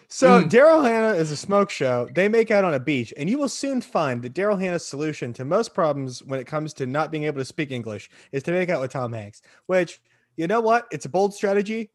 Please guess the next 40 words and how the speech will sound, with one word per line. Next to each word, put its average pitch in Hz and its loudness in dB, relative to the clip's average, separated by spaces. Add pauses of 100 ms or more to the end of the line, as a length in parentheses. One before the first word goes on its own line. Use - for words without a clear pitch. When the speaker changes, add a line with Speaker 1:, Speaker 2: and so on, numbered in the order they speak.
Speaker 1:
but 139 -2
it 135 -12
pays 127 -4
dividends 196 -2
and 147 -4
it 135 -6
works. 107 -10 (320)
So - -4
she 320 -2
jumps 220 -2
into 214 -2
the 170 0
ocean 143 -2 (100)
because 156 0
she 202 -4
can't 175 -2
carry 160 0
on 175 0
a 156 -2
conversation 113 -10 (360)
and 151 2
socially 208 -2
distance 175 -6
by 147 -2 (100)
swimming 254 -2
away. 214 0 (360)
And 165 2
his 339 0
reaction 156 -4
is, 139 -4 (280)
"Oh 240 4
no, 262 4
I'm 240 -4
back. 240 2
I 196 -6
can't 220 -6
swim. 233 -4
What's 208 -4
your 226 -2
name? 214 -2